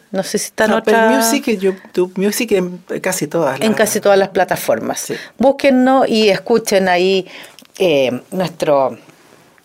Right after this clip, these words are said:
Speaker 1: Nuestro digo yo, porque también participé.
Speaker 2: <laughs>
Speaker 1: Puse mi, mi gotita de arena ahí en este disco del ensamble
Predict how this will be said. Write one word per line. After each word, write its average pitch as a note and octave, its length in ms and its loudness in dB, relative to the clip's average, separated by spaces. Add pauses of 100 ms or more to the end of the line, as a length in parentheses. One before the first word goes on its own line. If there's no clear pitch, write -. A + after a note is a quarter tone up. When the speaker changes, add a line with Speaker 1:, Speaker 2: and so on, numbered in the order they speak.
(400)
Speaker 1:
Nuestro D#3+ 360 -4
digo D#3 200 0
yo, D#3 120 0
porque C#3 200 -6
también C#3 200 -10
participé. - 540 -14 (600)
Speaker 2:
<laughs> D3+ 460 -4
Speaker 1:
Puse G#3 300 0
mi, G3+ 220 -2 (600)
mi A3 140 -2
gotita C#4+ 440 2
de A3+ 80 4
arena A3 380 2
ahí G3+ 280 0 (320)
en G#3+ 180 0
este A3 320 -2
disco G3+ 460 0
del E3+ 420 2
ensamble E3+ 680 -2